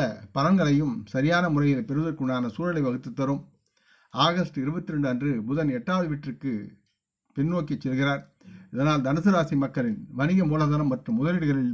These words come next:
பழைய திட்டங்களை பற்றிய எண்ணங்கள் மற்றும் விவாதங்களால் வணிக விளைவுகளில் தாமதத்தை ஏற்படுத்தும். இருப்பினும் தனுசு ராசி மக்கள் தங்களின் தொழில் திட்டங்களை முழு பலத்துடன் செயல்படுத்த வேண்டும். ஆகஸ்ட் இருபத்தி ஆறு முதல்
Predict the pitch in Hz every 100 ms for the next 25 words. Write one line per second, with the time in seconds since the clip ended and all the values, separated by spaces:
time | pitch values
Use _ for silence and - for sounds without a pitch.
0 | 110 - 135 180 147 120 156 147 117 127
1 | - 120 120 294 151 156 - _ _ _
2 | _ - 143 151 156 123 156 196 185 160
3 | 143 110 110 151 196 151 151 151 135 135
4 | 104 - _ - 127 170 170 147 120 131
5 | 131 135 131 151 147 - _ _ _ _
6 | - 165 160 160 143 107 - - - 117
7 | 170 220 220 180 156 143 151 143 110 -
8 | 143 131 120 107 185 226 185 151 139 135
9 | 135 110 107 123 196 220 160 156 147 147
10 | 107 98 - - _ _ _ - 135 160
11 | 170 156 147 123 107 98 - _ 113 127
12 | 139 143 147 - _ _ _ _ _ 123
13 | 160 165 - 139 139 185 180 156 135 131
14 | 139